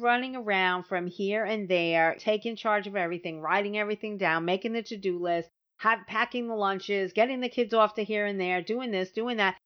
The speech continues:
They're in charge and they're running the ship. I just finished up a boot camp with somebody who is a very dynamic and wonderful young woman who seemed to be getting involved with the, what I cur-,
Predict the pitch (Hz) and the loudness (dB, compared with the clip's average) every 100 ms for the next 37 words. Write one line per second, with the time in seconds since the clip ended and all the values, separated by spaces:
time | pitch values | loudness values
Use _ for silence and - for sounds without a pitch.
0 | _ _ - 247 269 262 240 269 240 196 | _ _ 2 2 2 -4 -4 2 4 4
1 | 190 180 202 196 175 196 233 254 254 220 | 0 -4 -2 -4 0 2 4 0 -4 -2
2 | 214 - - 202 - _ _ _ - 202 | -2 0 2 0 -2 _ _ _ 0 0
3 | 220 262 - 240 220 226 214 185 196 196 | 2 -2 -2 -4 0 -2 -2 -2 -2 0
4 | 208 185 185 180 190 180 170 170 165 _ | -4 -2 -2 -4 -4 0 2 2 -2 _
5 | _ _ - 220 190 185 180 214 226 220 | _ _ 2 4 4 -2 0 4 4 2
6 | 196 180 180 175 180 185 185 180 165 165 | -2 -4 -2 0 2 2 0 -2 -6 -2
7 | 185 185 185 185 180 175 170 170 175 165 | -2 -2 -4 -4 -4 -4 -4 -4 -2 -2
8 | 165 175 196 190 - 302 415 - 208 202 | -4 -4 -4 -6 -6 -4 -4 -6 -6 0
9 | 190 180 180 _ _ _ - 247 320 285 | 2 0 -2 _ _ _ 0 2 2 0
10 | 226 196 208 254 240 196 190 196 185 190 | -4 0 2 4 2 -2 -8 -6 -2 2
11 | 180 185 185 202 190 185 | 2 0 -2 -4 -2 -2